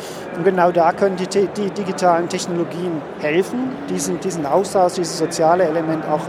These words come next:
äh, äh, reinzubringen. Zusätzlich natürlich trotzdem zu Klassenraumtraining, zu,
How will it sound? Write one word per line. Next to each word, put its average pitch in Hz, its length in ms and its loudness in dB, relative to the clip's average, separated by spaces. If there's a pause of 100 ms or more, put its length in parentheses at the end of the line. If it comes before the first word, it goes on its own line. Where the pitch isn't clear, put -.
(120)
äh, 147 380 -2
äh, - 80 -2
reinzubringen. 170 720 -2 (500)
Zusätzlich 240 640 2
natürlich 196 600 -2
trotzdem 190 480 -2
zu - 120 -6 (300)
Klassenraumtraining, 156 1040 -2
zu, 196 120 -6